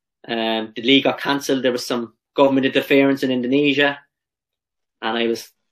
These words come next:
so thankful because it was the longest six weeks of my life. Nobody spoke English. I, the players were just too laid back. Like, uh,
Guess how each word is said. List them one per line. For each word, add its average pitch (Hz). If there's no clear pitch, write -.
so 131
thankful 139
because 131
it 127
was 117
the 123
longest 123
six 135
weeks 131
of 127
my 117
life. 113
Nobody 127
spoke 139
English. 156
I, -
the -
players 143
were 135
just -
too 143
laid 143
back. 160
Like, 135
uh, 87